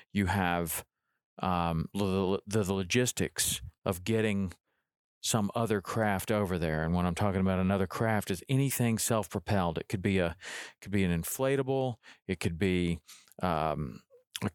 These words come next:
kayak or a canoe or a gnu or, um,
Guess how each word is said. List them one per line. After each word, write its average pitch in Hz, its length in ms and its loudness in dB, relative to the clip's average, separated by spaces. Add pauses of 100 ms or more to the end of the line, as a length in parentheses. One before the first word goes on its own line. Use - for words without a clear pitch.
kayak 120 600 0
or 78 140 0
a 78 40 -6
canoe 123 640 0
or 87 220 -2
a 87 60 -2
gnu 127 760 0 (400)
or, 90 640 0 (460)
um, 85 800 0